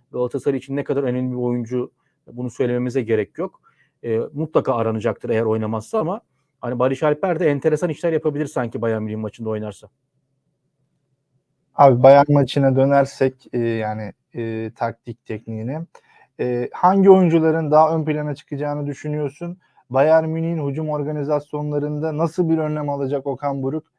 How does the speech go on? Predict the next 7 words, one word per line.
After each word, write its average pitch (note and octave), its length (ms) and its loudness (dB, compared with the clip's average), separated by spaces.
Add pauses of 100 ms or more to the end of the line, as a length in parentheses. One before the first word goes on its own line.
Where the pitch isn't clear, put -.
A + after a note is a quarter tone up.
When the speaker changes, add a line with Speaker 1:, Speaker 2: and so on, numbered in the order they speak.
(100)
Speaker 2:
Neler D#3+ 240 2
söylemek D3+ 480 -4
istersin? D3 640 -4 (280)
Galatasaray, D#3+ 880 0
e, B2 320 -6
Bayern D#3 300 -2
Münih'ten C#3+ 500 -10